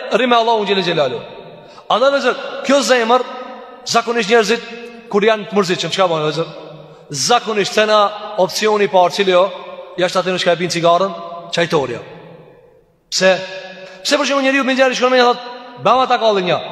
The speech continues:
Pse nuk thot, për shembull, "Subhanallah"? Ose pse se thot, "Ti fali dy recate si pejgamberi alayhi salatu vesselam"?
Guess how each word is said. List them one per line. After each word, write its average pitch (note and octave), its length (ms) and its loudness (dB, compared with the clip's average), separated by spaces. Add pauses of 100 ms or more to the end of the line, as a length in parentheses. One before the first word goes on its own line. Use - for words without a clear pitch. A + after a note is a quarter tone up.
(880)
Pse D4+ 160 0
nuk D4+ 120 -2
thot, C#4+ 140 2
për B3 160 2
shembull, C#4 200 2
"Subhanallah"? F#3 680 0 (480)
Ose G3+ 180 0
pse B3 140 -4
se C4+ 100 0
thot, C4+ 160 2 (320)
"Ti A3 100 0
fali B3+ 220 2
dy A3+ 120 0
recate A#3 360 2
si G#3 120 0
pejgamberi G3 420 2
alayhi F3 160 2
salatu D#3+ 220 2
vesselam"? C#3+ 360 -2